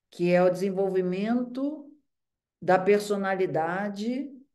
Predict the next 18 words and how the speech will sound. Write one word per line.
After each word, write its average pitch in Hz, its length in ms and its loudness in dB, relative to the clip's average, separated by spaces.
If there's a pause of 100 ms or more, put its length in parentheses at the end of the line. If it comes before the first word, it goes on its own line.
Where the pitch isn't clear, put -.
(340)
e 196 140 2
o 202 80 10
aspecto 202 680 2
do, 190 340 2
da, 180 360 6
da 170 680 0
delinear 214 1040 0
um 220 140 -2
processo 208 500 0
de 185 60 -8
personalidade 175 800 0
a 180 60 2
favor 175 400 -2
da 175 160 -2
saúde 165 420 -2
da 165 100 -2
pessoa, 147 520 -8 (600)
ok? 180 320 -10